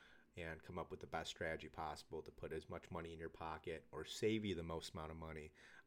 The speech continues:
either it be lending fees or, um, coming up with the value of your home or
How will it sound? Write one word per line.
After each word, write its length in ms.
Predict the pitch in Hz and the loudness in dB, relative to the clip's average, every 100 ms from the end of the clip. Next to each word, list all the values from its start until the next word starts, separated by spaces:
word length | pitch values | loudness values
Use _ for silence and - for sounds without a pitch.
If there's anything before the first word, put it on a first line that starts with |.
| 78 | -4
either 240 | 80 78 | -2 0
it 100 | 73 | -2
be 160 | 80 80 | -2 -2
lending 400 | 80 78 78 76 - | -2 -2 -4 -6 -2
fees 540 | 80 80 78 82 78 | 0 0 0 -2 -2
or, 400 | 73 71 67 67 - - - - - | -2 0 -2 -4 -8 -20 -20 -20 -14
um, 240 | 69 67 67 - - - | -10 -10 -12 -18 -14 -4
coming 200 | 85 78 | -2 -2
up 140 | 76 | 0
with 240 | 80 73 - | -2 -4 -12
the 60 | - | 6
value 340 | 98 98 92 | 8 8 6
of 120 | 90 | 4
your 100 | 90 | 2
home 500 | 85 90 87 87 85 | 2 2 2 0 -2
or 220 | 76 64 | -4 -6